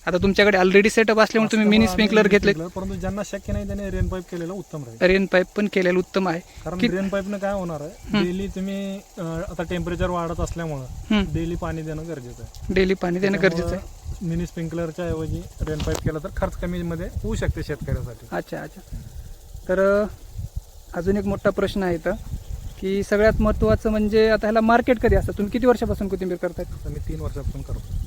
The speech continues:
Speaker 1: तीन वर्षापासून लगातार कोथिंबीर तुमची
Speaker 2: हो.
Speaker 1: तीन चार एकर, तीन चार एकर असते.
Speaker 2: कंटिन्यू कमीत कमी अडीच एकरच्या पुढेच आपला प्लॉट असतो.
Speaker 1: दरवर्षी असणार
Speaker 2: हो.
Speaker 1: म्हणजे असणार.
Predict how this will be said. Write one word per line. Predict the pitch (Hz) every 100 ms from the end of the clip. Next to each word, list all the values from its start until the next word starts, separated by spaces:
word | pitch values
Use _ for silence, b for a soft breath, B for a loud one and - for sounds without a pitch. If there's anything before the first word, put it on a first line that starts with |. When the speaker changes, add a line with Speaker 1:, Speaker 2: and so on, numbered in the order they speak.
| -
Speaker 1:
तीन | 196 196
वर्षापासून | 190 185 185 180 202
लगातार | 190 190 - 196
कोथिंबीर | 180 196 185 180
तुमची | 180 - 196
Speaker 2:
हो. | -
Speaker 1:
तीन | 190
चार | 185 180
एकर, | - 180
तीन | 175 180
चार | 180 170
एकर | 170 196
असते. | 185 - 170
Speaker 2:
कंटिन्यू | 156 139 131 143 151 165 143
कमीत | 151 151
कमी | 160 156
अडीच | 151 147 147
एकरच्या | 147 151 147
पुढेच | 147 139 139
आपला | 135 135
प्लॉट | 135 127
असतो. | - - - -
Speaker 1:
दरवर्षी | 185 185 185 190
असणार | 170 190 170
Speaker 2:
हो. |
Speaker 1:
म्हणजे | 170 175
असणार. | -